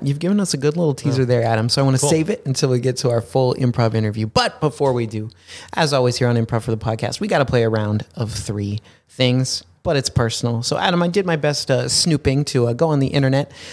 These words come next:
Speaker 1: learn
Speaker 2: Okay.
Speaker 1: some things about you.
Speaker 2: <laughs>
Speaker 1: So, uh, we're gonna play some three things. Now, do you have any questions about how we play three things?
Speaker 2: Uh, no, I've scripted every single answer for each
Speaker 1: Im-
Speaker 2: one of your questions, so.
Speaker 1: Impressive. <laughs> Impressive.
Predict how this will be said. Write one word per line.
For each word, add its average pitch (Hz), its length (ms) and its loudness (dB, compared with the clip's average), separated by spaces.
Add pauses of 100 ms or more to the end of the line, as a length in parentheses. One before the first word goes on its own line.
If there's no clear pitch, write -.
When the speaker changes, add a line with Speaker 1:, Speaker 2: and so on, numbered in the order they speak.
(220)
Speaker 1:
learn 143 240 2
Speaker 2:
Okay. 131 100 0
Speaker 1:
some 135 140 2
things 131 260 0
about 120 320 0
you. 123 220 0 (200)
Speaker 2:
<laughs> - 200 -16
Speaker 1:
So, 170 240 2
uh, 175 80 2
we're 220 100 0
gonna 262 160 0
play 226 160 0
some 214 180 0
three 185 240 -2
things. 120 440 -2
Now, 151 220 4
do 143 120 0
you 208 80 4
have 247 80 -4
any 233 100 4
questions 175 380 0
about 147 200 0
how 156 80 0
we 147 100 0
play 139 220 0
three 147 180 0
things? 160 500 0 (180)
Speaker 2:
Uh, 110 320 4
no, 120 220 4
I've 98 200 2
scripted - 600 0
every 104 320 2
single 98 340 0
answer 90 460 -2
for 87 400 -8 (340)
each 117 260 2
Speaker 1:
Im- - 20 -2
Speaker 2:
one 101 160 4
of 95 120 0
your 95 120 0
questions, 98 600 0
so. 92 520 2
Speaker 1:
Impressive. - 520 -4
<laughs> - 40 -20
Impressive. 123 1200 -2